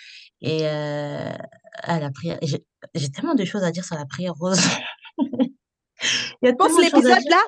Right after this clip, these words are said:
Speaker 2: on est, on va être à plus de deux heures. <laughs>
Speaker 1: Non, mais ouais, non, mais <laughs>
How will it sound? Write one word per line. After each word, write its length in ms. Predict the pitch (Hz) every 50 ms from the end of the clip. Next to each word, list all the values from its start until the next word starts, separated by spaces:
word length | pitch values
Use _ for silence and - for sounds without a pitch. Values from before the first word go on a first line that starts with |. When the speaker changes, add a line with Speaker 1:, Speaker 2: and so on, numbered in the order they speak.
| - _ _ _ -
Speaker 2:
on 140 | 262 294 285
est, 220 | 302 - - - _
on 100 | - 262
va 120 | 269 294 294
être 100 | 320 311
à 80 | 302
plus 160 | 294 - 285 247
de 60 | 202
deux 200 | 214 254 254 214
heures. 240 | 202 240 - - _ -
<laughs> 60 | - _ _ _ _ - 220
Speaker 1:
Non, 160 | 190 196 196 190
mais 160 | 185 180 175 -
ouais, 220 | 175 180 180 175 175 170
non, 180 | 170 175 190 185
mais 240 | 185 175 170 175 180
<laughs> 680 | 202 - - - - - - - - - 180 170 -